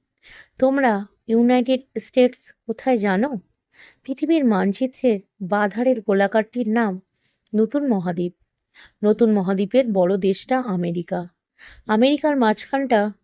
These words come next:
খুব সরু, দেখিতে দুইটি দেশের মতো দেখায়। এই দুইটির উপরেরটির নাম হলো উত্তর আমেরিকা, আর নিচেরটির নাম দক্ষিণ আমেরিকা। উত্তর আমেরিকায় যত দেশ,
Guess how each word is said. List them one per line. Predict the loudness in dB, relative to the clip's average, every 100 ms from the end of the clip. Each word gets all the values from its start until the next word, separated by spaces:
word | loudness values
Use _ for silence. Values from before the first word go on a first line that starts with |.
| -20
খুব | -8 -8
সরু, | -6 -2 -2 -2 -6 -12 _ _ _ _ _ _ -2
দেখিতে | -2 0 0 0 0 -4
দুইটি | -4 -2 -2 0
দেশের | -2 -2 -2 -2
মতো | -2 -4
দেখায়। | -4 -4 -4 -8 -8 -16 _ _ _ _ _
এই | -2
দুইটির | 0 0 0 0 0
উপরেরটির | 0 0 0 0 -2 0
নাম | 0 0 0
হলো | 0 0
উত্তর | 0 0 2
আমেরিকা, | 2 0 -2 -4 -6 -10 _ -20 -20 _ 0
আর | 2
নিচেরটির | 4 2 -2 0 0
নাম | 0 -2 -2
দক্ষিণ | -4 -4 -4 -4
আমেরিকা। | -2 -4 -6 -8 -10 -12 _ _ _ _ _ -4
উত্তর | 0 4 4
আমেরিকায় | 6 4 2 2 0
যত | 2 0 2
দেশ, | 2 2 2 0 -8 -18